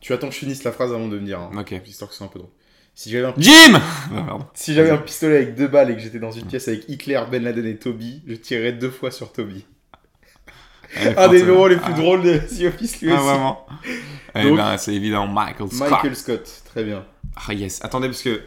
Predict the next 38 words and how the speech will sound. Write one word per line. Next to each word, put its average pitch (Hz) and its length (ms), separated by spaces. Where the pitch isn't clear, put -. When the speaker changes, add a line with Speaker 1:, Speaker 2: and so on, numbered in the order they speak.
Speaker 2:
il 113 60
y 113 40
a - 20
quand 143 120
même 139 100
un 117 100
enjeu, 117 240
là. 95 120
Faut 98 100
quand 123 120
même 135 160
que 120 100
je 101 100
gagne 104 380
ce... - 100
un 107 100
putain 127 320
de 117 60
jeu 117 180
au 117 40
moins 117 180
une 139 160
fois 147 420
dans 110 140
le... 110 240
dans 113 80
cette 113 120
émission. 123 320
Speaker 1:
Alors, 95 300
je 98 120
le 101 60
dis 113 80
en 120 100
anglais 123 200
cette - 160
fois. - 340
Speaker 2:
Ok, 113 220
man. 110 340